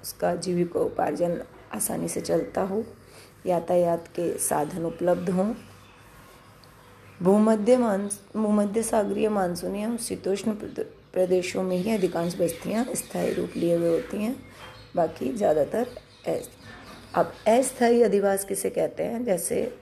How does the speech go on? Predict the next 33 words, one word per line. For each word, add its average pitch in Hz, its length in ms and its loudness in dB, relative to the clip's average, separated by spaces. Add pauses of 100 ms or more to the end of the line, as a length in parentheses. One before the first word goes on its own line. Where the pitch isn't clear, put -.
(140)
शिकारी, 170 680 0
चरवाहे 180 680 0
अथवा 180 400 -6
प्राचीन 180 540 -4
ढंग 196 180 -6
से 180 120 -4
खेती 175 280 -6
करने 175 280 -2
वाले 160 200 0
कृषक, 175 640 -2 (680)
जहाँ 190 300 4
पशुपालन 180 680 2
ऋतुओं 175 340 -6
के - 140 -4
अनुसार 165 500 -2 (100)
ऊंचे 170 580 -4 (680)
और 165 140 2
पहाड़ी 170 380 2
भागों 175 320 0
में 175 140 0
किया 165 220 2
जाता 147 320 -2
है, 202 220 -4 (120)
घाटियों 175 420 0
में 175 160 0
स्थानांतरण 170 680 -2
होता 165 300 -2
रहता 147 280 -2
है, 226 220 -4
जैसे - 460 -2 (600)
अल्पस 175 520 0
हिमालय 175 380 0
पर्वतीय 160 680 0